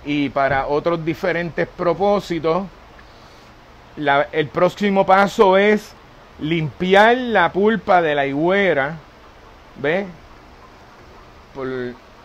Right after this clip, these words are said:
yo tengo aquí diferentes cucharas que ya yo las he preparado con ese propósito. Las cucharas tienen un bordecito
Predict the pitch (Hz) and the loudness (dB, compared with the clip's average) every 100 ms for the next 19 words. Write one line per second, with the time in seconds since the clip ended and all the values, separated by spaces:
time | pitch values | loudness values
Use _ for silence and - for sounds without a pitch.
0 | 139 135 139 160 175 170 160 185 190 185 | -16 -10 -6 -6 -2 -2 -4 -4 -4 -2
1 | 180 170 156 143 147 151 170 147 156 165 | -2 -4 -6 -8 -8 -8 -6 -6 -6 -8
2 | - 180 175 170 165 156 - 165 - 190 | -6 -4 -2 -4 -6 -8 -6 -6 -4 0
3 | 226 240 190 175 - - - - - - | 2 2 0 -4 -10 -18 -18 -18 -18 -20
4 | - - 151 143 139 147 160 170 170 151 | -20 -12 -6 -4 -2 -2 -2 -2 -4 -6
5 | 165 170 160 165 165 170 175 165 170 - | -4 -2 0 0 0 0 -2 -2 -4 -2
6 | 185 180 185 170 170 160 190 175 180 160 | -2 0 0 2 0 -2 -2 -2 -2 -6
7 | 139 - 139 147 139 147 165 156 151 - | -10 -10 -10 -4 -2 -2 -2 -4 -8 -20
8 | - - - - 156 156 170 170 175 175 | -20 -20 -18 -10 -8 -6 -6 -4 -4 -4
9 | 175 175 170 165 151 165 170 165 - 175 | -4 -6 -8 -6 -2 -2 -2 -6 -6 -6
10 | 185 151 156 | -4 -4 -4